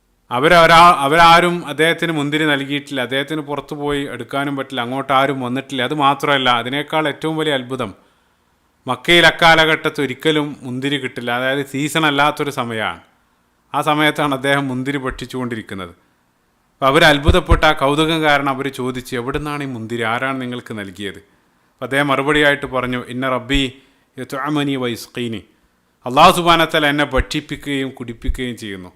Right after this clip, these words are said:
അതായത് അല്ലാഹു സുബ്ഹാനഹു വ തആല അവൻ്റെ സച്ചരിതരായിട്ടുള്ള ദാസന്മാർക്ക്, ഔലിയാക്കളായിട്ടുള്ള ആളുകൾക്ക് അല്ലാഹു സുബ്ഹാനഹു വ തആല നൽകുന്ന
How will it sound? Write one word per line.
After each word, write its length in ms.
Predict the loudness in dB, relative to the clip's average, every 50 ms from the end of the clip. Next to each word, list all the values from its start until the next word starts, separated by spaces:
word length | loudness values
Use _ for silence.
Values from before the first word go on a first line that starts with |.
| _ _
അതായത് 260 | -6 -4 -4 -2 -2 -2
അല്ലാഹു 240 | 0 2 2 2
സുബ്ഹാനഹു 320 | 2 0 -2 -2 0 0 0
വ 40 | -2
തആല 120 | -2 -2 -2
അവൻ്റെ 460 | -2 -2 -4 -2 0 2 2 2 0 -4 -14 _ _ _ _ _ _ -10
സച്ചരിതരായിട്ടുള്ള 720 | -10 -8 -4 -2 0 2 2 4 4 4 2 2 0 2 2
ദാസന്മാർക്ക്, 640 | 4 4 4 2 0 -4 -2 -2 -2 -2 -2 -4
ഔലിയാക്കളായിട്ടുള്ള 840 | -6 -4 -2 -2 0 0 0 -2 -2 -2 0 0 0 -2 -6 -6 -4
ആളുകൾക്ക് 440 | -4 -4 -4 -6 -8 -10 -10 -10 -12
അല്ലാഹു 220 | -8 -6 -6 -6
സുബ്ഹാനഹു 320 | -6 -8 -10 -10 -10 -10 -10
വ 20 | -12
തആല 120 | -12 -12
നൽകുന്ന 580 | -12 -12 -12 -12 -12 -12 -10 -10 -10 -10 -10 -12